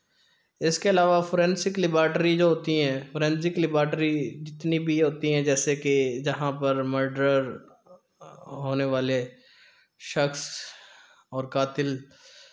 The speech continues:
उनका डीएनए मैच किया जाता है। इसके अलावा जो क्रिमिनल्स वगैरह होते हैं उनको आइडेंटिफाई करने के लिए हम यूज़ करते हैं फोरेंसिक लैब को।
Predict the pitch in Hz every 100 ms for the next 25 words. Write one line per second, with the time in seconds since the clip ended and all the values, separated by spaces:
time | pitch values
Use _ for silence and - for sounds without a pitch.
0 | _ _ 147 147 143 143 147 147 147 139
1 | 139 139 - 139 135 127 123 131 127 120
2 | 127 - _ _ _ _ - 139 - 139
3 | 135 135 135 135 131 147 147 147 143 143
4 | 139 139 135 135 131 127 131 131 131 127
5 | 127 139 139 123 135 139 135 143 135 139
6 | 139 143 143 143 143 139 143 139 135 139
7 | 139 135 139 139 143 131 127 - _ _
8 | - - _ - 135 135 135 135 135 127
9 | 127 127 131 120 - _